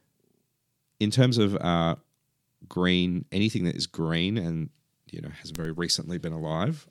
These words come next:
um, that is green, absolutely. So you can add that to your compost as part of your greens. Now, if your prunings, uh, have a lot of woody material, um, a lot of, you know, s-,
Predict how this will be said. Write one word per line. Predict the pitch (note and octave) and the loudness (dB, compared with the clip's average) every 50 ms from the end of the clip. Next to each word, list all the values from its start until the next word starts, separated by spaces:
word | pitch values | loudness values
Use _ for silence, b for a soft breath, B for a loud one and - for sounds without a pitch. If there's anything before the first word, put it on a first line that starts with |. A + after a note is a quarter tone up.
| _ - | _ -10
um, | D#2+ D#2 D#2 D#2+ D#2+ D#2 D2 - _ - | -8 -8 -8 -8 -10 -12 -12 -14 _ -14
that | - E2+ D#2+ D#2 D#2+ | -10 -8 -8 -6 -6
is | D#2+ - | -8 -10
green, | - - C2 A1+ - C#2 - - - - - | -10 -12 -14 -14 -14 -18 -20 -20 -20 -16 -12
absolutely. | - D#2+ D#2 - - - - D#2 E2 D#2 - - - - | -10 -10 -6 -6 -6 -6 -4 -4 -6 -6 -6 -8 -8 -6
So | - - - D2+ | -6 -6 -4 -4
you | D2+ D2+ D2+ - | -6 -6 -6 -8
can | - - - - | -12 -14 -12 -10
add | D#2+ D#2 | -10 -8
that | D2 C#2+ - - | -8 -10 -10 -6
to | - E2 | -8 -8
your | C#2+ | -8
compost | - - D#2+ D2 - - - - - | -6 -8 -10 -8 -8 -6 -6 -6 -4
as | F2 F2 - | -4 -6 -6
part | - - F2 E2 | -4 -4 -4 -2
of | D#2+ | -2
your | E2 D#2 D2+ | -2 -4 -4
greens. | - - G2 G#2+ A#2+ C3+ C#3+ C#3 B B B B B B B B B B B B B - - | -4 -2 -2 0 0 0 -2 -4 B B B B B B B B B B B B B -4 -2
Now, | F#2 F2+ F2+ F#2+ | 0 2 2 2
if | F#2 - - | 0 0 0
your | F#2+ F2+ E2+ | 0 0 0
prunings, | - - - - G2+ F#2+ F2+ F2+ E2 F2 B2 F#3 A3 A3+ - - - _ - | -2 -6 -4 -2 -2 0 0 0 -2 -2 -2 -2 -2 -2 -2 -4 -4 _ -4
uh, | E2 F2 F2 E2+ F2 E2+ D2 | -2 0 2 2 2 0 -2
have | - - - - F2 D2+ | -4 -8 -6 -6 -6 -4
a | E2 D#2+ | -4 -4
lot | D#2 D#2 D#2+ D#2+ | -4 -4 -6 -6
of | D2+ D#2+ E2 E2 | -8 -12 -12 -10
woody | F2 F2+ F#2 F2+ F2+ F2 | -6 -4 -2 -2 -2 -2
material, | E2 D#2 - - D#2+ E2 F2 F#2+ A2+ C3+ E3 G3 G#3 F#3+ D#3 - | -4 -6 -6 -6 -6 -4 -4 -2 -2 -2 -2 -2 -4 -6 -8 -8
um, | E2 E2 D#2+ D#2+ D#2 | -8 -8 -8 -6 -8
a | D#2 | -8
lot | D#2+ D#2 D#2+ D#2 | -8 -10 -10 -10
of, | D#2 D2+ - _ _ _ _ _ _ _ _ | -10 -12 -14 _ _ _ _ _ _ _ _
you | - E2+ D2+ | -12 -10 -10
know, | D#2 C#2+ | -8 -8
s-, | D2+ - - - - | -8 -6 -4 -4 -6